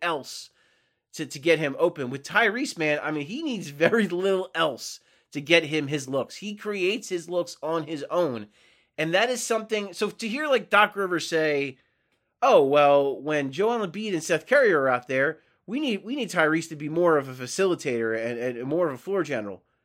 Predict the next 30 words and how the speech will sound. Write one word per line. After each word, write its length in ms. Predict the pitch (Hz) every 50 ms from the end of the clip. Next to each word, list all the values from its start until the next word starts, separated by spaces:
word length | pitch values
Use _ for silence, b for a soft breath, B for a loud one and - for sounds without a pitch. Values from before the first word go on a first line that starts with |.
| _ _ _ _ _ _ _ _ _ _ -
No, 120 | 233 233
you 180 | 208 165 127 113
don't. 400 | - - 104 107 127 156 180 - _ _ _ _ _ -
<laughs> 220 | 160 123 170 160 b b b b
You 180 | b 226 262 311
need 200 | 359 339 233 -
Tyrese 480 | 196 226 262 247 226 226 214 - - 151
Maxey 440 | 147 156 180 208 202 - - 151 143
to 60 | 143
be 120 | 143 156
Tyrese 480 | 151 - 143 165 196 196 190 180 - -
Maxey. 520 | 143 143 170 185 175 - - 107 90 - b b b b b
He, 400 | b 202 240 269 294 285 247 _ _ _ _ 156 147 _ _ 175
the 140 | 165 165 175
skill 380 | 170 - - - 302 339 359 -
set 240 | - - 233 214
he 200 | 190 180 202 214
has, 640 | 190 175 160 175 180 147 107 92 107 117 113 - _ _ _ _ _ _ _ _ _ _ _ -
this 360 | 131 196 262 285 - - -
team 420 | _ - - - 226 254 254 233
has 260 | 202 190 190 190 165
been 200 | 151 165 175 165
starving 840 | 151 - - - - - 208 185 196 214 214 208 180 165 170 151 139 131
for, 400 | - - 143 131 117 107 98 101
for 400 | - - 180 185 185 175 175 156
the 180 | 170 180 180
entire 540 | 180 170 160 - - 175 196 220 214 214 202
Joel 480 | 165 156 185 175 180 190 208 220 220 202
Embiid 340 | 170 180 190 190 185 - _ -
era. 380 | 170 180 170 147 120 110 101